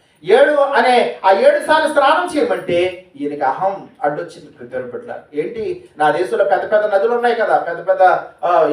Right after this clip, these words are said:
ఇక, ఆ, అర్పాను లేకపోతే ఇంకా అనేకమైన నదులు ఉన్నాయి. ఏంటి వెళ్ళి ఆ యోర్దాన్ పెద్ద పెద్ద నదేమి కాదు. మీరు YouTube-లో చూస్తే కనుక ఒక చిన్న కాలువలా ఉంటూ ఉంటది యోర్దాన్ అనేది.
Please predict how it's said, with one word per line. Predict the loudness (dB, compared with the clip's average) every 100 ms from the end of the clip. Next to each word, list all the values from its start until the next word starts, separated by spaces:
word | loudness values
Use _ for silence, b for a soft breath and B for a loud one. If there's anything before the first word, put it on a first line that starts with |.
| 0
ఇక, | 2 2 0 -2
ఆ, | 2 4 4 2
అర్పాను | 0 0 2 2
లేకపోతే | -2 -2 -10
ఇంకా | -2 0
అనేకమైన | 0 -4 -6 -8 -6
నదులు | -4 -4
ఉన్నాయి. | -6 -6 -8 -14 _ _ _
ఏంటి | 0 2 2
వెళ్ళి | 0 2 0 0 2
ఆ |
యోర్దాన్ | 2 4 2 4 2 2
పెద్ద | -2 -2 -4
పెద్ద | -2 0 0
నదేమి | 2 2 2
కాదు. | 0 0 -2
మీరు | -4
YouTube-లో | -6 -12 -8 -4 -4
చూస్తే | -6 -8
కనుక | -6 -8
ఒక | -12
చిన్న | -12 -10 -6
కాలువలా | -4 -4 -2 -2
ఉంటూ | -4 -6
ఉంటది | -8 -6
యోర్దాన్ | -4 -4 -4 -4
అనేది. | -6 -12 -16 -20